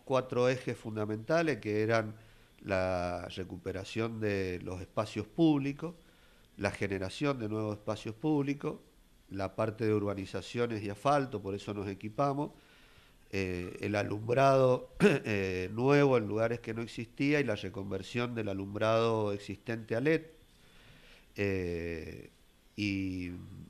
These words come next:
eh, sobre eso hemos estado trabajando. Eh, la última obra que estamos, eh, ya casi a finales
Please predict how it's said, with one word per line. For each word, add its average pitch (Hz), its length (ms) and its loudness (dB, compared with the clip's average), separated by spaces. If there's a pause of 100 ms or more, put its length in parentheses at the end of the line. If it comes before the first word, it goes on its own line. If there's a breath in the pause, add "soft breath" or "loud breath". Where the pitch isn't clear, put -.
(160)
eh, 107 140 -2
sobre 110 320 2
eso 139 220 2
hemos 131 180 0
estado 123 240 2
trabajando. 104 720 0 (600 loud breath)
Eh, 90 580 -2
la 101 220 2
última 117 1120 0
obra 135 420 2
que 104 80 -8
estamos, 117 560 -6 (160)
eh, 92 680 -6
ya 107 160 0
casi 110 340 -4
a 95 200 0
finales 135 640 0